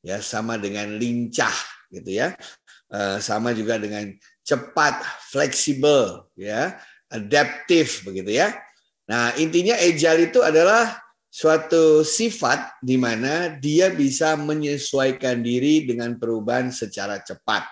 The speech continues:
Itulah intinya agile. Jadi kalau kita lihat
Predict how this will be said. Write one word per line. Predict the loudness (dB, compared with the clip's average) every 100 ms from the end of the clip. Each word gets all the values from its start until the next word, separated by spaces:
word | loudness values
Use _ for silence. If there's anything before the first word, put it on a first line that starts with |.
| -18 -20 -20 -20 -8
Itulah | -4 2 2 2
intinya | 0 0 0 -2 -2
agile. | -4 -2 0 0 -2 -6 -16 _ -20 _ _ -4
Jadi | 0 2 2
kalau | 2
kita | 0 0 2
lihat | 4 2